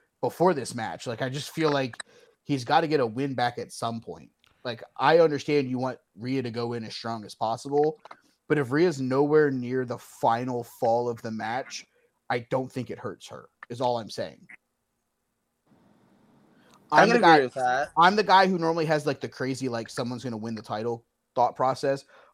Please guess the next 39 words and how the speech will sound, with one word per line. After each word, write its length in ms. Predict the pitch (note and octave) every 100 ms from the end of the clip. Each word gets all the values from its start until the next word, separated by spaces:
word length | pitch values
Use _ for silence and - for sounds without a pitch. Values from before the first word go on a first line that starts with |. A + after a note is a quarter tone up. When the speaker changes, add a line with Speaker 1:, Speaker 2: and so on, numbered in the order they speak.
| -
Speaker 1:
I'm 200 | D3 D#3
saying 400 | - C#3+ C3 B2+
you're 300 | B2+ B2 A#2
six 500 | - - - E3+ -
weeks 220 | D3 -
away 220 | C3 C3
from 200 | B2+ B2+
your 120 | A#2
biggest 300 | A2 A#2+ B2
show 160 | - B2
of 120 | A#2
the 60 | G#2+
year. 360 | G#2+ A#2 C#3 - _ _
If 160 | C3 B2+
your 220 | C#3+ D3+
end 200 | C#3+ C#3+
game 220 | C#3+ C#3+
is 120 | C#3 C3
to 100 | A#2+
get 220 | B2 G2
Damian 380 | A#2+ A#2 A2+ G#2+
Priest 300 | A#2 G#2 - -
over, 500 | A2+ A#2 C#3+ D3+ _ _ _ _ _ _ _ _ _
he 140 | - E3
almost 260 | D#3 C#3
has 240 | - C3 -
to 80 | G#2
win 160 | G2
this 180 | E2+ -
match. 300 | E2 - - -
I 220 | E3 G3
personally 420 | G3 F3+ - D#3+
think 220 | C#3 D3+ C#3
that 200 | A2+ G2+
Rhea 380 | C3+ C3+ B2+ -
and 260 | A2+ A2
Finn 300 | - C3 B2
will 220 | A2 A2+ F#2
win, 440 | A2 A#2 C3+ D#3